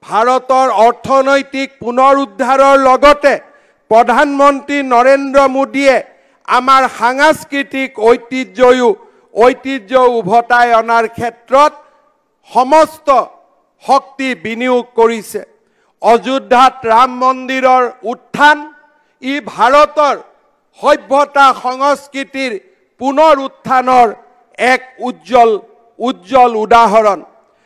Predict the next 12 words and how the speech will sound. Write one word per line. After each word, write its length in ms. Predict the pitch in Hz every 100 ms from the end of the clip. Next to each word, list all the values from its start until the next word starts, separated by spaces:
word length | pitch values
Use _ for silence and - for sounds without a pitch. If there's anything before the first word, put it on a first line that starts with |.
| _ -
ভাৰতৰ 680 | - 220 254 262 262 262 254 190
অমৃতকালত 840 | 233 247 269 269 - 269 277 294 302 - _ _ _ _ _
ভাৰতৰ 680 | - 214 254 294 285 294 294 277 - _ _ _ _ -
অৰ্থনীতি 840 | 247 277 - 302 294 302 294 254 175 _ _ _ _ 147
যেনেকে 460 | 247 277 277 285 269 262
আগবাঢ়ি 520 | 254 247 294 285 294
গৈছে, 460 | 269 277 269 - 254 180 _ _ _ _ -
আমাৰ 380 | 202 247 277 302 294
ৰাজ্যখনেও 840 | 254 254 202 285 269 226 277 277 254 208 _ _ _ _ -
সেই 200 | 262 269 220
সোণসেৰীয়া 840 | 226 285 302 285 262 269 269 262 254 233
যাত্ৰাত 540 | 233 - - 254 240